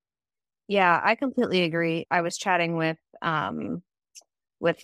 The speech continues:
Lindsay, who I know that you know too. I, <laughs> I was in Chicago last weekend and I finally, like, got to meet up with her in person and we had a good time. We were talking about just some of the same stuff. And, um,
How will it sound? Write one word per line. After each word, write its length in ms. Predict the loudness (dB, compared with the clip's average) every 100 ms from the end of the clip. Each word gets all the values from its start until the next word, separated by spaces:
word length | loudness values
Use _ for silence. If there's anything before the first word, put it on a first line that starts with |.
| -2
Lindsay, 400 | 2 4 4 2
who 100 | 2
I 120 | 2
know 160 | 2 0
that 120 | -2
you 120 | -2 0
know 440 | 2 2 0 -6 _ -10
too. 440 | -2 0 0 -2 -8 _ _ 0
I, 240 | 2 2 -2
<laughs> 40 |
I 60 | -6
was 120 | -6
in 80 | -8
Chicago 360 | -8 -6 -2
last 240 | -2 -2 -6
weekend 220 | -6 -4
and 100 | -2
I 80 | -2
finally, 300 | -4 -2 -2
like, 180 | -2 -4
got 140 | -6
to 80 | -4
meet 140 | -4
up 100 | -4
with 120 | -4 -2
her 260 | -2 -4 -8
in 140 | -6
person 380 | -2 -2 -2 -2
and 200 | -2 -2
we 100 | -2 -2
had 140 | -2
a 40 |
good 160 | -4 -4
time. 220 | -2 -2
We 100 | 0
were 100 | -2
talking 300 | 0 -2 -2
about 340 | 0 0 0 -6 _ _ _ _ -10
just 180 | -4
some 140 | 0 0
of 60 | 0
the 100 | -2
same 320 | 0 0 0
stuff. 420 | -2 2 4 2 _ -20 -20 -20 _ _
And, 420 | 2 4 2 2 2
um, 460 | 2 0 -4 -10